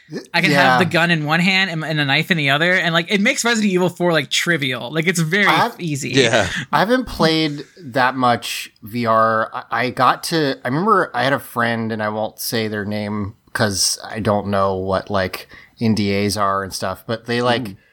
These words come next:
Speaker 2: they were working for a company that was working on really early V R stuff and let me, like, mess around with some of it. And it was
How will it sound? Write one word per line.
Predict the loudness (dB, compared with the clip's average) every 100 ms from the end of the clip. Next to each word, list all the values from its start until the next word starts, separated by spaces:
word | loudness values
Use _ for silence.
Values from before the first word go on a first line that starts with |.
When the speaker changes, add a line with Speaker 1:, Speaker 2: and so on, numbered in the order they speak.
| _ _
Speaker 2:
they | -4
were | 0
working | 0 0 0
for | 0 0
a |
company | 0 0 0 2
that | 0
was | 0 -2
working | -2 0 0
on | -2 -4
really | -6 -4 -4 -4
early | -4 -2 -4
V | -4 0
R | 2 2
stuff | 2 2 4 2 -4
and | -2 0
let | 2 0
me, | 0 -2 -2 -2 -6
like, | -4 -2 -2 -6 -6
mess | -2 -2 -2
around | 0 0 0
with | -2 -4
some | -4 -4
of | -4
it. | -4 -4 -8 -18 -20 _ _ _
And | -2 0 0 -4 -6
it | -6
was | -4 -4